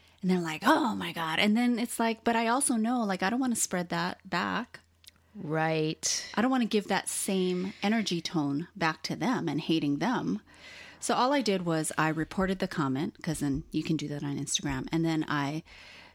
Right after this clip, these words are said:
Speaker 1: uh, de-, I deleted it and I blocked them from our account.
Speaker 2: Mm-hmm. And you took the
Speaker 1: Yes.
Speaker 2: additional step of basically, um, acknowledging it and
Speaker 1: Oh, to the people who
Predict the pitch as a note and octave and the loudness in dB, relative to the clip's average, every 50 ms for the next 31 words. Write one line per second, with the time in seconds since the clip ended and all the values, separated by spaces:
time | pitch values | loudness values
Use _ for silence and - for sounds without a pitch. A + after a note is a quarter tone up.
0 | _ - - - D#3+ D#3 D#3 D3 E3 - F3+ F3+ F3 F3 E3+ E3+ - _ _ _ | _ -8 -4 -2 -2 -2 -2 -4 -2 0 0 2 2 0 0 -2 -6 _ _ _
1 | _ _ - F3+ F3 D3+ E3+ E3 E3 G3 G#3+ G#3+ A3+ G#3+ A3+ A3+ A3 - - - | _ _ -2 0 0 0 0 0 0 0 0 0 0 2 2 0 0 -2 -4 -2
2 | - E3 D#3+ D#3+ D#3 - - D3+ D3+ D3 - D3 D3 C#3+ D3 - - - - - | 0 2 2 2 0 0 0 0 -2 -2 -2 -2 -2 -2 -2 -4 -8 -8 -6 -6
3 | - D#3 - - - - D#3 D3+ C#3+ C3+ B2+ B2+ - - - - - - C3+ B2 | -8 -10 -10 -14 -6 -2 0 0 0 0 -2 -4 -4 -4 -4 -4 -6 -8 -10 -12
4 | C3+ C#3 - - - - - _ _ _ _ _ - - - - - - - G#3+ | -12 -14 -18 -20 -20 -20 -20 _ _ _ _ _ -20 -16 -14 -10 -2 0 2 2
5 | B3 C4+ A3+ E3 C#3 C#3+ D#3+ F#3+ - - _ _ _ _ _ _ - F3+ F3 F3 | 2 2 0 0 0 0 -2 -4 -4 -8 _ _ _ _ _ _ -4 -2 0 0
6 | F3+ F3 - F3 E3 D#3 F3+ F3+ - G3+ F3+ E3 - - - D3+ D3+ D3+ - - | 0 0 0 0 0 2 0 0 0 0 0 0 -2 -2 -2 -2 -4 -4 -8 -12
7 | - _ - - - - - - - - _ _ - F3 D#3+ D#3 D3 C#3+ C#3 C#3 | -20 _ -20 -20 -20 -20 -20 -20 -20 -20 _ _ -2 0 2 2 0 0 -2 -4
8 | C#3 C3+ - - _ _ _ _ _ _ _ _ _ _ _ _ - _ _ _ | -6 -10 -14 -18 _ _ _ _ _ _ _ _ _ _ _ _ -20 _ _ _
9 | - _ _ _ _ - - E3 D3+ - - - - D3+ D3 C#3 C#3+ C3+ C#3+ C#3+ | -20 _ _ _ _ -4 -2 -2 -2 -2 -6 -6 -4 -2 -2 -2 -2 -4 -4 -6
10 | C#3+ - _ _ - D3 C3 B2+ C3 B2+ B2+ B2+ B2+ B2+ B2+ - _ _ _ _ | -8 -10 _ _ -10 -8 -8 -6 -6 -8 -8 -10 -10 -12 -14 -16 _ _ _ _
11 | _ _ - - - E3+ D3+ D#3+ D#3 D3+ D3+ D#3+ E3+ E3+ - F#3 F#3 F#3+ F#3+ G#3+ | _ _ -8 -2 -2 0 2 2 2 2 2 2 2 2 2 2 2 2 2 0
12 | A#3+ B3 A#3+ - - - - _ _ _ _ _ _ _ _ _ - - - D3 | 0 -2 -4 -6 -10 -18 -20 _ _ _ _ _ _ _ _ _ -6 -2 0 0
13 | C#3+ C#3 C#3 C#3 C3+ C3+ C#3 C#3 - - _ _ - A3 G#3+ G3+ - - - A#3 | 0 0 -2 -2 -2 -2 -4 -6 -8 -14 _ _ 2 2 2 2 2 2 2 2
14 | A3 F#3+ F#3 - - - F3 F3 | 4 2 2 0 2 2 4 4